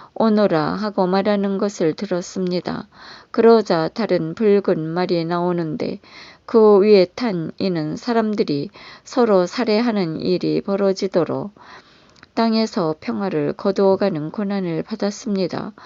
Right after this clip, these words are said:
그리하여 그는 큰 칼을 받았습니다.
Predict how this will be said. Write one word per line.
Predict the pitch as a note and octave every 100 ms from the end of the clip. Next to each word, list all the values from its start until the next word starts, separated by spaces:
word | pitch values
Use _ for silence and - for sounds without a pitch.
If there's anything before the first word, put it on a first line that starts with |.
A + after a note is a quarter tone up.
| - - -
그리하여 | - A3+ A3+ A3 E3+ E3
그는 | G3 E3+ D#3
큰 | - A3 F3+ E3
칼을 | A#3 G3+ F3+
받았습니다. | G3+ G3+ G3+ - F#3+ E3+ - -